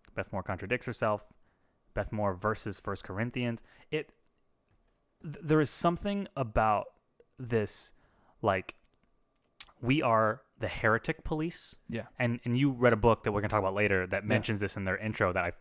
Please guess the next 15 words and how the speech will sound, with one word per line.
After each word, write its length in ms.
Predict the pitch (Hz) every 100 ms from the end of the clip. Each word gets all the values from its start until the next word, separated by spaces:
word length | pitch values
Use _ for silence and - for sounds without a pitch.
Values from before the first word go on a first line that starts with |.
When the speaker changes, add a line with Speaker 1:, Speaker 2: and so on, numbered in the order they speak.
| _ _ _ _ 117 -
Speaker 1:
fucking 280 | 117 95
loved. 240 | 90 - 123
Speaker 2:
Yeah. 160 | 120 - - - _ _ _ 156 - -
Speaker 1:
But 80 |
there's 160 | 123 127
something 260 | 170 180 190
about 220 | 143 -
this, 320 | 104 - - _ _ _ _ _ _ _ _ _ _ _ _ _ _
this, 240 | 135 110
this 360 | - 107 - - _ _ _ _ _ _
environment 720 | - 113 101 123 123 120 120 - _
that 240 | 107 101 123
you 180 | 123
and 100 | 135
I 260 | 113 107 98